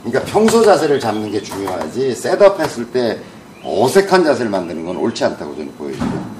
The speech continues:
그다음에 이제 골반에 있어서 이렇게 오고 무릎, 무릎에서 떨어지고 이렇게 되겠죠.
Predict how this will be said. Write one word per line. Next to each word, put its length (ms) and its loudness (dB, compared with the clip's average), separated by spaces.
그다음에 320 0
이제 320 2
골반에 460 2
있어서 420 -6
이렇게 300 -4
오고 560 0
무릎, 260 -6
무릎에서 500 -4
떨어지고 500 -2
이렇게 220 -6
되겠죠. 460 -8